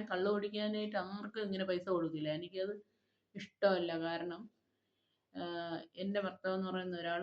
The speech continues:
ഭയങ്കര കള്ളുകുടിയുടെ രാജാവാണ്. ആള് ഒരു പ്രവാസിയായിരുന്നു. അവിടെ ഇരുന്നിട്ട്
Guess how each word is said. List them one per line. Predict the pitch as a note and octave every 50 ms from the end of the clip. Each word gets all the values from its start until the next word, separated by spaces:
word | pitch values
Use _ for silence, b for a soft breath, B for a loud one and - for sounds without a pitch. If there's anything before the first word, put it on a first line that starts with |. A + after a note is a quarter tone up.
| F#3
ഭയങ്കര | F3+ F3 E3 E3 E3 F3+ F#3+ G3 G3+ G#3 G#3 G#3 G3+ G#3
കള്ളുകുടിയുടെ | G3+ E3+ E3 E3 E3+ E3+ E3+ E3+ E3+ E3+ E3 E3 E3+ F3+ F#3 - - _ _
രാജാവാണ്. | E3 D#3+ D#3+ D#3 D#3 D#3+ E3+ E3 D#3+ D3+ C3 B2+ - _ _ _ _ _ _ _ _ _ _ _ _ _ _ _ _ _ _ _ E3+
ആള് | E3+ E3+ F3 F#3 F#3+ F#3+ F#3 G3+ B3 B3 - - _ _ _ _ _ _ _ _ _ _ _ _ _ _ _ _ _ _ _ _ _ _ _ _ _ _ _ _ _ _ _ _ _ _ -
ഒരു | -
പ്രവാസിയായിരുന്നു. | F3 - E3 D#3 D#3 D#3 D#3+ D#3 - G3+ F#3 E3+ E3 D#3 D#3 D3+ D#3+ G3 C4 - - _ _ _ _ _ _ _ _ _ _ _ _ _ _ _ _ -
അവിടെ | E3 E3+ F3 F#3 F#3 F#3
ഇരുന്നിട്ട് | F3+ E3 F3 E3+ F3 E3 E3 - F#3+